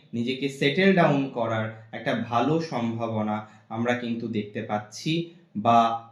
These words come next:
আহ, লক্ষ্য করতে পারবো। আর একটা কথা আমি আপনাকে বলে দিই, দেখুন, দ্বিতীয়ভাবে রবি,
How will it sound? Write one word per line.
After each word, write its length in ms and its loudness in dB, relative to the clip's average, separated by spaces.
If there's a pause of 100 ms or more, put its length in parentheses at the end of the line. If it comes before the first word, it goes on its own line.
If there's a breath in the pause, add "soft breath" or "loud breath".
আহ, 160 -6
লক্ষ্য 360 -4
করতে 360 -14 (140)
পারবো। 380 -16 (340 soft breath)
আর 140 8
একটা 300 4
কথা 340 2
আমি 180 4
আপনাকে 420 -2
বলে 340 -6
দিই, 260 -12
দেখুন, 440 -4 (320 loud breath)
দ্বিতীয়ভাবে 1000 -2
রবি, 300 -8